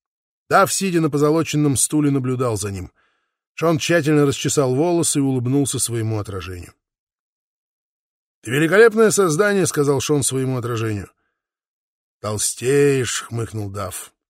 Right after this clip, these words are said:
Шон обиделся. «Это сплошные мышцы.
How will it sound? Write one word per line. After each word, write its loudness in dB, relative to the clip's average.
Шон -4
обиделся. 0
«Это -4
сплошные 2
мышцы. 2